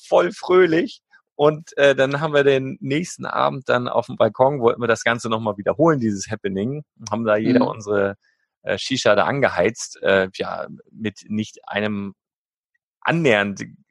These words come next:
Speaker 1: gleichen Effekt. Also <laughs> der hatte, der hatte, glaub ich, speziellen, äh, Verkaufstabak für die Kunden da. Also nur so für dich,
Speaker 2: <laughs>
Speaker 1: äh, für dich so zur Info, so gute Laune Tabak. Also ich würd nicht zwangsläufig in so einem Laden nochmal, äh, probieren, weil da kriegst du richtig Bock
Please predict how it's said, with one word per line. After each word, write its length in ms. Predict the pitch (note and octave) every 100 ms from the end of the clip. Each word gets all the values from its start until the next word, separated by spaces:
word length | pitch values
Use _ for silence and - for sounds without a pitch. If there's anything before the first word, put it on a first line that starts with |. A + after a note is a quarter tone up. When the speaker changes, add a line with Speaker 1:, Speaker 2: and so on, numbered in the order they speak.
| _ -
Speaker 1:
gleichen 360 | G#2 G2+ G2+
Effekt. 440 | - - G2 - -
Also 200 | A2 A2+
<laughs> 680 | B2+ - - - - - -
der 140 | E3 -
hatte, 340 | - - D3 - - - E4+ D4 _
der 80 | A2
hatte, 200 | C3 C#3+
glaub 200 | B2 C3
ich, 80 | B2+
speziellen, 640 | - B2+ - B2 B2 A#2+
äh, 160 | - G#2+
Verkaufstabak 1040 | - B2+ - G2+ F#2+ - - G#2+ G2 F#2
für 120 | -
die 120 | G#2 G#2
Kunden 380 | C#3 C#3 F#2
da. 160 | E2+ F2
Also 200 | F#2+ A2+
nur 240 | A2+ A#2+
so 100 | A#2 A#2
für 180 | - A2
dich, 300 | C3+ - -
Speaker 2:
<laughs> 60 | -
Speaker 1:
äh, 260 | C3 B2+ B2+ - - - -
für 160 | - C3
dich 240 | D3 D3+
so 120 | C#3+
zur 220 | C3+ -
Info, 460 | D#3 D#3+ - D3+ C#3 - - _
so 180 | - A2+
gute 200 | C3+ C3+
Laune 300 | B2+ D3 C#3+
Tabak. 320 | - B2+ C3
Also 120 | A#2 C#3+
ich 160 | -
würd 180 | D3+ D#3
nicht 360 | D#3+ F#3 - -
zwangsläufig 640 | D3 C#3+ - C3+ B2+ B2+
in 140 | A#2+
so 80 | A2+
einem 100 | A2+
Laden 340 | A2 G#2+ B2 G#2+
nochmal, 640 | A2+ - G#2+ G#2 G#2 G#2
äh, 80 | G2+
probieren, 440 | - G#2 G2+ F2
weil 100 | F#2
da 80 | G2+
kriegst 240 | - A#2+ A#2
du 40 |
richtig 340 | A#2 B2+ B2+
Bock 240 | - A2+